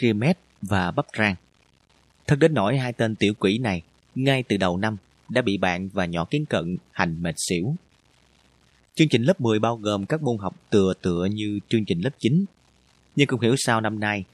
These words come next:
chiếc cặp của đứa nào đứa nấy đều nặng quá đổi. Chiếc cặp nào cũng căng phòng,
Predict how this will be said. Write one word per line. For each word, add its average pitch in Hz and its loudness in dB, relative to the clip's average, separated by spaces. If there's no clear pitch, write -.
chiếc 202 0
cặp - 2
của 101 0
đứa 135 4
nào 113 0
đứa 101 -4
nấy 113 -2
đều 98 -2
nặng 87 -4
quá 131 -6
đổi. 107 -2
Chiếc - -2
cặp - -4
nào 92 2
cũng 90 -2
căng 104 -2
phòng, 87 -4